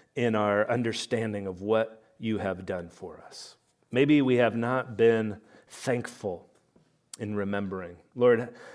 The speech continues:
remind us afresh today of your goodness and your grace. Lord, we are so grateful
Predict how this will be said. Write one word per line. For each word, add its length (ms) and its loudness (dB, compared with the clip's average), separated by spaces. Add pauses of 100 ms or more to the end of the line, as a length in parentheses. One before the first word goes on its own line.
(160)
remind 480 4
us 180 2
afresh 480 -2
today 480 -4 (840)
of 180 -4
your 100 0
goodness 840 -6 (460)
and 100 -12
your 120 -14
grace. 640 -12 (1500)
Lord, 180 -2
we 140 0
are 60 2
so 220 0
grateful 500 -6